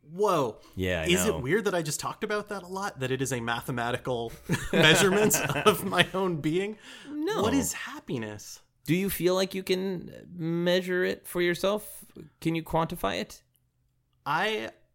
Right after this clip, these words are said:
Speaker 1: I think that happiness is being in a moment where you know what you're supposed to do and you're doing that to the best of your ability. For me, that is, is really what happiness is all about. It's
Speaker 2: Yeah.
Speaker 1: like the, the perfect place and moments and action.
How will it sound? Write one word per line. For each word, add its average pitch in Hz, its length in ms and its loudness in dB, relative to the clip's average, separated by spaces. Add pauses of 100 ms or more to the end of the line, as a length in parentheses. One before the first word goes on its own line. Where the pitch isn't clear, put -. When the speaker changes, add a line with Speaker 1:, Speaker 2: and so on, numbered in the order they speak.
(100)
Speaker 1:
I 208 200 0
think 127 540 -6 (380)
that 127 240 -4
happiness 123 760 0
is 117 400 -10 (440)
being 156 460 -4
in 123 400 -6 (440)
a 110 100 -10
moment 123 440 -4 (100)
where 120 100 -6
you 110 180 -8
know 117 240 -2
what 123 160 -6
you're 113 120 -6
supposed - 500 -8
to 190 60 -12
do 208 300 -6 (100)
and 123 100 -8
you're 107 100 -8
doing 135 420 -4
that 147 360 -8
to - 60 -18
the 113 100 -8
best - 380 -6
of 120 80 -10
your 110 140 -6
ability. - 420 -12
For 131 160 -12
me, 139 180 -2
that 123 160 -2
is, 110 160 -6 (340)
is 131 160 -8
really 123 220 -4
what 110 140 -4
happiness 127 420 -4
is 117 100 -10
all 120 140 -10
about. - 320 -12
It's 110 120 -2
Speaker 2:
Yeah. 90 160 2
Speaker 1:
like 82 140 -12 (360)
the, 107 200 -12 (180)
the 107 100 -14
perfect - 440 -6
place 143 300 -2
and 117 140 -6
moments 123 360 -4
and 113 100 -10
action. 107 580 -10